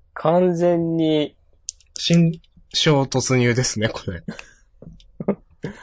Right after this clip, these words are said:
Speaker 1: もう、我々毎週のように、いや、まあ、あと二回ぐらいで終わるよね、とか言ってたのが。
Speaker 2: うん。
Speaker 1: さすがにね。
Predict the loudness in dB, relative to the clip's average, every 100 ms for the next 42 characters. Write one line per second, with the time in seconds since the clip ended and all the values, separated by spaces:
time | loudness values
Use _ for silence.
0 | -20 -20 -4 2 6 6 4 2 6 8
1 | 8 6 6 6 6 4 2 4 4 6
2 | 6 6 4 2 0 0 _ -18 -16 -16
3 | -20 -20 -20 _ _ -20 -20 -20 -8 -6
4 | -4 -2 -2 -4 -4 -2 0 2 0 2
5 | 2 4 4 4 2 2 -2 -2 0 2
6 | 0 2 2 4 6 8 6 2 -14 -12
7 | -10 -10 -16 -20 -20 -20 -20 _ _ -20
8 | -20 -20 -20 _ _ _ _ -4 -2 0
9 | 2 6 6 6 8 8 8 4